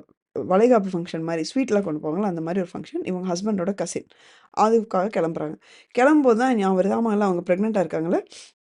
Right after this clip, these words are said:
ஒருவேளை முருகர் வந்து இந்த செகமாயை விட்டுரு அவருக்காக, அவங்களுக்காக குடுத்துருப்பாரோ, சரி எதுக்கும் இந்த இருக்கிற புக்ல ஒண்ணு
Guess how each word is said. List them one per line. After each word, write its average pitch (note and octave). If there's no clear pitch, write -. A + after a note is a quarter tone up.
ஒருவேளை A3
முருகர் A#3
வந்து F#3+
இந்த G3+
செகமாயை G3+
விட்டுரு G3
அவருக்காக, G#3
அவங்களுக்காக G3
குடுத்துருப்பாரோ, E3
சரி A#3
எதுக்கும் B3
இந்த G3
இருக்கிற G#3+
புக்ல F3+
ஒண்ணு E3